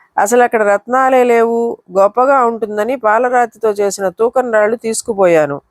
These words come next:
వాళ్ళు నా దగ్గరున్న రకరకాల వస్తువుల మీద ఏమాత్రం ఆసక్తి చూపకపోగా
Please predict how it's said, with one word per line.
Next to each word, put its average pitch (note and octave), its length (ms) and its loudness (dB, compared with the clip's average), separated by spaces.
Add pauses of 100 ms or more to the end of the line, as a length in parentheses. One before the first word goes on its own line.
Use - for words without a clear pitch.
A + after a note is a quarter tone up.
(440)
వాళ్ళు G#3 240 2
నా G3+ 200 0
దగ్గరున్న A#3+ 420 0
రకరకాల G3+ 560 0
వస్తువుల A#3+ 480 0
మీద A3 220 0
ఏమాత్రం G3+ 680 0
ఆసక్తి G#3 500 -2
చూపకపోగా G#3+ 920 0